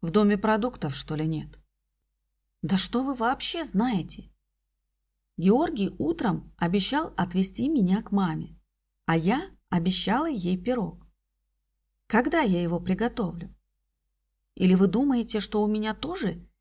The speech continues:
есть личная машина с водителем, которая может доставить меня в город из этой глуши? Если не заметили,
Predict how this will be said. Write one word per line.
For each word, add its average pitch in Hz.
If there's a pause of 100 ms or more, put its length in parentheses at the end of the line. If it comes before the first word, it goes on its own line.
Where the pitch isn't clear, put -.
есть 214
личная 220
машина 220
с -
водителем, 226 (1080)
которая 214
может 214
доставить 262
меня 190 (280)
в 185
город 240
из 220 (100)
этой 247
глуши? 294 (1120)
Если 240
не 240
заметили, 254